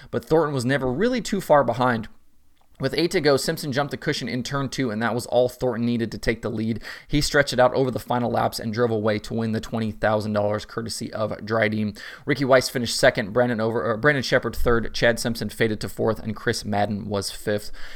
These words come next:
Coming out of Jackson, Brandon Sheppard still the points leader over Ricky Weiss. Darrell Lanigan is third, Chris Madden fourth, and Chase Youngins is fifth.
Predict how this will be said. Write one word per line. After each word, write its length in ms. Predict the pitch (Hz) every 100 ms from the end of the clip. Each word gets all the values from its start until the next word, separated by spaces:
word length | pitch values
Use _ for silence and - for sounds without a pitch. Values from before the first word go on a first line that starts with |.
| -
Coming 300 | - 175 156 -
out 180 | 143
of 120 | 147 113
Jackson, 560 | 135 127 - 127 117
Brandon 320 | 104 135 147
Sheppard 340 | 139 151 127 120
still 260 | - 151
the 80 | 147
points 380 | 143 - 135 -
leader 240 | 123 120 -
over 200 | 131 127
Ricky 220 | 123 120
Weiss. 380 | 113 113 110 - - - -
Darrell 200 | 127 135
Lanigan 320 | 135 127 120
is 100 | 113
third, 240 | - 123
Chris 220 | 107 127 -
Madden 240 | 113 113
fourth, 360 | 107 110 113 -
and 100 | 113
Chase 280 | - 113 -
Youngins 280 | 113 110 104
is 160 | 101
fifth. 320 | - 123 117